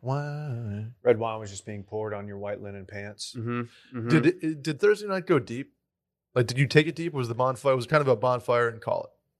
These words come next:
Speaker 3: Uh, the, the, the sheer amount of red wine ensured that it was not going deep.
Speaker 1: Okay.
Speaker 3: Not going
Speaker 1: Sleep,
Speaker 3: deep.
Speaker 1: uh, a little bit of a sleepy situation.
Speaker 3: Yeah. I also think the fact that we all had to get up at, like, four A M to get on our flights also kinda caused people to
Speaker 1: Oh,
Speaker 3: fade
Speaker 1: yeah.
Speaker 3: a little bit earlier than normal.
Speaker 1: Yep.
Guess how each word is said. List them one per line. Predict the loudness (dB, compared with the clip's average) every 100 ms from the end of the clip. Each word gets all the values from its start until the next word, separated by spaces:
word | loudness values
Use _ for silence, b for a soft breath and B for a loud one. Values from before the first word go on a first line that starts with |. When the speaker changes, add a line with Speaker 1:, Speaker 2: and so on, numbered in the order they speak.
| 4
Speaker 3:
Uh, | 8 8 6 0
the, | -12 -8 -8 -10
the, | -4 -4
the | -2 -2
sheer | 4 8 10
amount | 10 8
of | 8
red | 6 8
wine | 6 4
ensured | 2 0 0 4
that | 4 2 -2 -4
it | -2
was | -2 0
not | 0 0
going | -6 -6
deep. | -10 -18 -16
Speaker 1:
Okay. | -12 -12 -12 _ _ 2
Speaker 3:
Not | 4 4
going | 0
Speaker 1:
Sleep, | 0 0
Speaker 3:
deep. | 4
Speaker 1:
uh, | 2
a | 4
little | 2
bit | 0
of | -4
a |
sleepy | -8 -8 -10 -8
situation. | -8 -8 -12 -12 -8
Speaker 3:
Yeah. | -6 -6 -8 B B B
I | 8
also | 8 4
think | 2 2
the |
fact | 6 6 6
that | 2
we |
all | 2
had | 2
to | 0
get | 0
up | 0
at, | 0
like, | -4
four | -4 0 4
A | 4 2
M | -2
to | -4
get | -4
on | -2
our | -4
flights | -2 0 0 -2
also | -8 -8 -8
kinda | -4 -4 -6 0
caused | 2 2 -4
people | -6 -6
to | -4 0 2
Speaker 1:
Oh, | 6
Speaker 3:
fade | 6 4
Speaker 1:
yeah. |
Speaker 3:
a | 2
little | 0
bit | 0
earlier | 0 0 0
than | -2
normal. | -2 2 0 0 _ -14
Speaker 1:
Yep. | -14